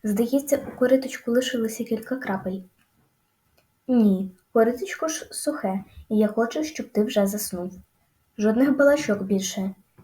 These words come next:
Заплющ очі і спи». Вілбер заплющив очі. Ферн підвелася зі свого стільчика і рушила додому, несучи повну голову всякої всячини, яку вона допіру побачила і почула.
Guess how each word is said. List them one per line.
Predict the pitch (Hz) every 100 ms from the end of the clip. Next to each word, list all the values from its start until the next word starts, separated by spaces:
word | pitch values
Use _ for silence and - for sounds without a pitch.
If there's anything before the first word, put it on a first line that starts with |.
| _
Заплющ | - 208 233 226 233 -
очі | 214 208 311 311 -
і | 277
спи». | - 190 180 - _ _ _ _ _ _ _ _ _ _ - - _ _
Вілбер | 226 311 320 294
заплющив | - 208 226 - 226 -
очі. | 196 190 190 180 - _ _ _ _ _ _ _
Ферн | 294 320 330 262
підвелася | 196 190 214 302 233
зі | 208 190
свого | - 196 190
стільчика | 190 - 269 262 240 196 196
і | 214
рушила | 320 - 240 202
додому, | 190 180 180 175 185 - _ _
несучи | 202 208 196 285
повну | 285 240 196
голову | 185 196 262 220
всякої | 190 - 233 - 190
всячини, | 190 185 175 185 175 190 - - -
яку | 262 302
вона | 226 196 202
допіру | 190 190 196
побачила | 190 180 180 - 180
і | 175
почула. | 175 175 175 175 165